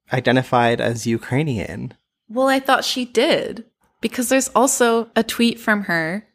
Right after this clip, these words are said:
Speaker 2: that says, "Never been more proud to be Ukrainian."
Speaker 1: Maybe.
Speaker 2: And that was in March of twenty twenty-two.
Speaker 1: Maybe it's fluid. Maybe.
Speaker 2: Oh, <laughs> stop.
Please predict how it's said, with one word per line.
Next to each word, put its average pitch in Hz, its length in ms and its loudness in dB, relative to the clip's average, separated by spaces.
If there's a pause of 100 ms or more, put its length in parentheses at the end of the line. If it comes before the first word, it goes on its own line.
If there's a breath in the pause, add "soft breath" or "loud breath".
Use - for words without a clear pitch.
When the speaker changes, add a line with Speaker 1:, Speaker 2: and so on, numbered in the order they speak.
Speaker 2:
that 202 220 0
says, 175 640 0 (260)
"Never 185 340 0
been 185 300 0
more 180 260 -4
proud 175 400 -2
to 190 60 -8
be 180 120 -6
Ukrainian." 185 920 -2
Speaker 1:
Maybe. 160 640 2 (720)
Speaker 2:
And 185 160 -4
that 180 80 -2
was 185 280 -4
in 180 320 -4
March - 520 -2 (220)
of 165 160 -6
twenty 175 280 -6
twenty-two. 143 400 4
Speaker 1:
Maybe - 40 4
it's - 280 2
fluid. 101 720 -2 (1040)
Maybe. 131 720 2 (180)
Speaker 2:
Oh, - 560 -2
<laughs> - 840 -10
stop. - 880 -2